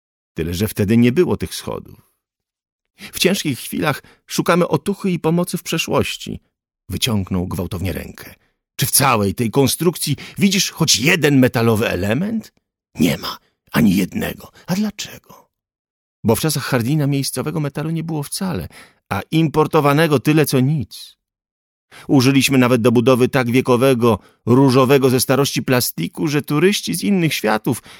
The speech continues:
zatrzymują się ze zdumieniem i wołają: "Na galaktykę! Jaki stary, cudny plastik!" Wiesz, co ci powiem, Kompor? To oszustwo. I właśnie w to nie wierzysz.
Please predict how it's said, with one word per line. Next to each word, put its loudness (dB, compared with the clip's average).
zatrzymują 2
się 0
ze 4
zdumieniem 6
i 6
wołają: 4
"Na 4
galaktykę! -2
Jaki 2
stary, 4
cudny 2
plastik!" -4
Wiesz, -6
co -6
ci -6
powiem, -2
Kompor? -6
To -16
oszustwo. -12
I -2
właśnie -6
w -20
to -10
nie -8
wierzysz. -8